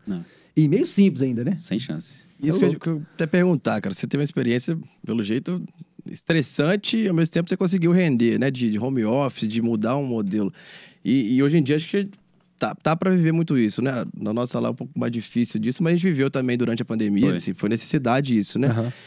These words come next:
Speaker 3: E esse modelo, assim, você conseguiu se adaptar, conseguiu render igual
Speaker 2: O modelo
Speaker 3: ou
Speaker 2: que você fala de home
Speaker 3: de
Speaker 2: office?
Speaker 3: home office, é.
Speaker 2: Pô, eu já sempre fiz home office, né?
Speaker 3: Ah, então
Speaker 2: Então,
Speaker 3: tá, tá ensinado.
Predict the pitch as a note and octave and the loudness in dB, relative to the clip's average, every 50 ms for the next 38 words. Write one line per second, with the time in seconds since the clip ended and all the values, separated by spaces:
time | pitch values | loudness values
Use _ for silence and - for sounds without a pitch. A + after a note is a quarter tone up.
0 | - - - - C3+ D3 E3+ E3 - F#3+ F#3 F3+ D#3+ B2+ C3+ C#3 C3 B2+ A#2+ - | -14 -8 -6 -4 0 0 0 0 2 2 2 2 2 0 0 2 2 2 0 0
1 | - B2+ - - B2 - - C3+ - C3+ B2 C3 - B2+ A#2 G#2+ - - - - | -2 -2 -2 -2 -2 -2 -2 -2 -2 -2 -2 -2 -2 -2 -4 -6 -8 -8 -6 -2
2 | G#2+ B2+ D#3 E3 E3 D#3 C3+ B2 C3 - - B2 C#3 D3 D3 C#3 A#2 G#2+ G2+ G2+ | 0 0 2 2 2 0 -2 -4 -4 -4 -2 0 2 2 4 2 2 0 2 2
3 | C3 D3+ E3 D#3 B2 G#2+ G#2 G#2+ D3 G3 B3+ D#4 - B2+ A2+ F#2+ E2+ - D3 C3+ | 4 4 4 4 2 2 2 2 2 2 2 2 2 2 2 4 2 2 2 0
4 | A#2 C#3+ - D3 D3 C#3+ C3 A#2+ A2+ A#2 B2 A#2 B2+ C3 E3 - B2+ C#3 C3+ C3+ | -2 -2 0 0 -2 -2 -2 -2 0 0 2 2 2 4 4 4 4 4 4 2
5 | B2+ A2+ G2+ G2 - - G#2+ G2 E2+ - - - - - - A#3 A3 F3 D#3+ F#3+ | 2 2 0 -2 0 0 0 0 -2 -6 -14 -20 -16 -6 -2 0 0 2 2 0
6 | F#3 E3+ - A3+ B3+ A#3 - - E3+ F#3 D#3+ B2+ B2+ C3 A#2+ A2 G2 F2+ F2 - | 0 0 0 0 -2 -2 -4 -2 0 0 0 0 0 0 0 0 -2 -4 -6 -8
7 | - - A2+ C#3 D#3 C3+ B2 A2 G2+ E2+ B2 C3 - - D3+ G3 G#3+ - - - | -6 -4 -2 -2 0 0 0 -2 -2 -2 -2 -2 0 0 0 0 -2 -4 -6 -8
8 | G#2+ - - G#2 G#2 G2+ G2 G2 G2+ G2+ | -8 -6 -6 -4 -2 0 0 0 0 -2